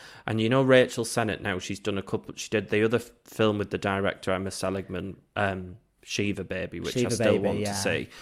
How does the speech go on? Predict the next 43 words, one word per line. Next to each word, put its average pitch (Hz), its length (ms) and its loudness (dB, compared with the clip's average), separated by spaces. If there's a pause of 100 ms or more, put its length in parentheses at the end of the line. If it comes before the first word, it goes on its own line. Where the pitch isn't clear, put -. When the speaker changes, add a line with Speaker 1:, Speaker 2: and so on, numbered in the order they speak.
(180)
Speaker 1:
And 110 140 0
I 104 40 4
know 131 380 6
that 107 180 0
the 95 60 -2
film 107 320 2
is 95 100 -4
only, 101 220 0
like, 78 180 -2
seventy 98 460 -2
minutes 90 280 -6
long, 92 200 -4
so - 100 -6
I 92 60 -2
don't 101 140 -4
know 92 40 -6
what 98 300 2
the - 60 -6
hell's 92 240 -4
stopping - 340 -6
me 95 80 -6
watching 92 420 -2
it - 180 -10
just - 280 -8
one 95 200 -6
night, 87 380 -8
but 76 260 0 (400)
got - 220 2
a - 180 -8
massive, - 520 -10 (180)
uh, 92 300 -6 (800)
watch - 300 -4
list. - 420 -12
Speaker 2:
Yeah. - 200 -10 (520)
Speaker 1:
But - 440 6 (1120)
who 160 140 8
out 156 200 6
of 147 80 0
those 143 320 2
two - 200 -2
did 98 160 -8
you 98 80 -8
prefer? 104 500 -6